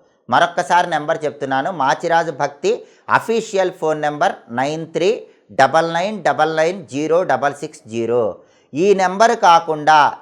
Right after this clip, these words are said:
ఇతర నెంబర్స్ ఏవైనా సరే వీడియోల మీద Facebook-లో కానీ,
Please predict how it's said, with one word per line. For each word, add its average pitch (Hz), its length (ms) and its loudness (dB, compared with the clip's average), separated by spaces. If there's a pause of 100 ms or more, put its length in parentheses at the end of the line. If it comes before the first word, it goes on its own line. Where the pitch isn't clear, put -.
(120)
ఇతర 208 200 4 (160)
నెంబర్స్ 196 380 -2 (120)
ఏవైనా 180 380 0 (120)
సరే 135 240 0 (500)
వీడియోల 196 500 6 (140)
మీద 156 160 0 (260)
Facebook-లో 170 640 2 (120)
కానీ, 151 240 0